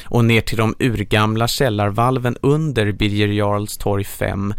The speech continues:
är det fortfarande svårt att få någon att gå. Där nere klagar man över känslan av en närvaro,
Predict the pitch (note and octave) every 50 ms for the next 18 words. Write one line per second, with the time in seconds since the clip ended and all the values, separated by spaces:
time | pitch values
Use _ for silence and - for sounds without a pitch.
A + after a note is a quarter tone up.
0 | - - - - - G#2+ G#2+ - - B2 - - - G2 G2+ G2+ - - - -
1 | - A2+ A#2+ A2+ G#2 G#2+ - - - - G2+ - - - - G2 F#2+ F#2+ G2+ G#2
2 | G#2 G#2 G2 G2+ G2+ G#2 A2 G#2+ A2 D#2+ A#1+ B1 A#1+ A#2 A#2 - - - - -
3 | - - - - - - - - A2+ G#2+ G#2 G#2 G2+ G2+ - - - C3 A#2+ G#2+
4 | G#2 G2+ G#2 G2+ G#2 G#2 G#2 G2+ G#2 G2+ G2+ G#2+ - - B2 A2+ G2+ G2 - -
5 | - G#2 G2+ G2 G2 G2 G2+ G2+ G2+ G#2+ A#2 B2 A#2 A2+ A#2 A#2 A#2 A2+ A2+ A2
6 | A2+ B2 A#2 - C3+ B2+